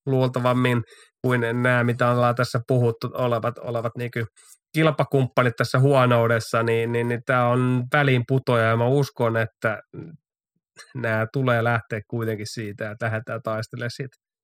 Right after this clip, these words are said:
lottopallosta. Ja täälläkin on muutama kaveri varmaan, joka voi olla ihan, ihan niinku treidikaveri ja kelpaa, kelpaa jollekin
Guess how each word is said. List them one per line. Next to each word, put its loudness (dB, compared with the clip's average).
lottopallosta. -4
Ja -6
täälläkin -2
on 2
muutama 0
kaveri 0
varmaan, 0
joka -2
voi 0
olla 0
ihan, 0
ihan 0
niinku 0
treidikaveri 0
ja -2
kelpaa, -4
kelpaa -2
jollekin -4